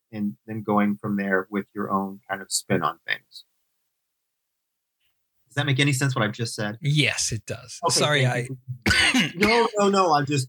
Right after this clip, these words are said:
Speaker 1: went on a
Speaker 2: I
Speaker 1: tangent. I'm like, "Oh my God, I hope I didn't just" <laughs>
Speaker 2: No, I had to mute the mic because I was coughing. <coughs> I'm
Speaker 1: Oh,
Speaker 2: still
Speaker 1: no, you're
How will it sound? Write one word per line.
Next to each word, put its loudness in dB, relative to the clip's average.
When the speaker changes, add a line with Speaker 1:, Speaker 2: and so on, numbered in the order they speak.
Speaker 1:
went 2
on 4
a 4
Speaker 2:
I 4
Speaker 1:
tangent. 2
I'm -2
like, 0
"Oh 2
my 4
God, 2
I 0
hope -4
I -2
didn't -14
just" -20
<laughs> -4
Speaker 2:
No, 4
I 4
had 2
to 4
mute 2
the 2
mic 2
because 2
I 4
was 2
coughing. 0
<coughs> 0
I'm 2
Speaker 1:
Oh, 4
Speaker 2:
still 2
Speaker 1:
no, 4
you're 0